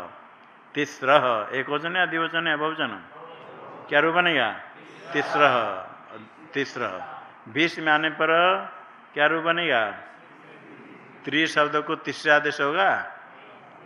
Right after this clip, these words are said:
नहीं होगा। त्रि शब्द को तीसरे आदेश होगा बीस आने पर? हाँ, विभक्ति पर रहते आदेश होता है, हलादि हो,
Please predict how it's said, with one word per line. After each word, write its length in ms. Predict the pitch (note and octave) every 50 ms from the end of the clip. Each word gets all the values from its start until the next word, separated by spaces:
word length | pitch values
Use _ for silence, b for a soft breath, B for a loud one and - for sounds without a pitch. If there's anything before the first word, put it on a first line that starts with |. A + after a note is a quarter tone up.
| - -
नहीं 180 | A#2 B2 C3 D#3
होगा। 240 | F3 F3+ E3+ A#2+ G2+ F#2 - - - - - - - - - - - - - - - - - - - - - - - -
त्रि 160 | - C#3 D3 C#3+
शब्द 320 | - E3 D3+ D3+ D#3 D#3+
को 100 | E3 E3
तीसरे 340 | E3 - D3+ C#3 - E3+ D#3
आदेश 280 | D#3 D3+ D#3+ D3 -
होगा 220 | D#3 E3 F3 F3 D#3+
बीस 260 | D3 C#3+ D#3+ D#3 E3
आने 180 | D#3+ D#3 D#3+ D#3
पर? 200 | D#3 D#3+ E3+ G3+ G3+ F3 C3 G#2 - - - - - - - - - - - - - - - - - - - - - -
हाँ, 360 | B2 B2+ B2 A#2 A2 G#2 G#2+ B2+
विभक्ति 500 | C3 C3 D3 D#3+ D#3 - - F3 D#3+ D3+
पर 220 | D3+ - C#3+ C#3+
रहते 440 | C#3 C3+ C3 B2+ B2 B2 A#2+ - D#3+
आदेश 340 | D3+ C3+ B2+ B2+ C3 - -
होता 300 | A#2+ A2 A2 - C3 C#3
है, 300 | C#3+ B2+ A2 G#2 G2+ G#2+
हलादि 360 | B2 B2+ C3 B2+ B2+ B2 B2
हो, 360 | A#2+ B2 C3+ D3 E3+ F#3 F3